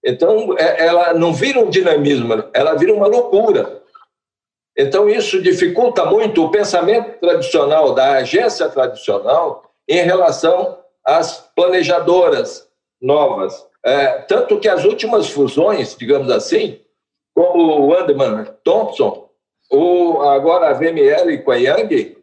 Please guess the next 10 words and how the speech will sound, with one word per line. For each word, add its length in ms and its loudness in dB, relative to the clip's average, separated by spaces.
o 100 2
braço 880 -2
que 140 -4
veio 400 0
do, 160 -4
digamos, 340 0
do 180 -2
digital 640 0
levou 360 0
vantagem 800 0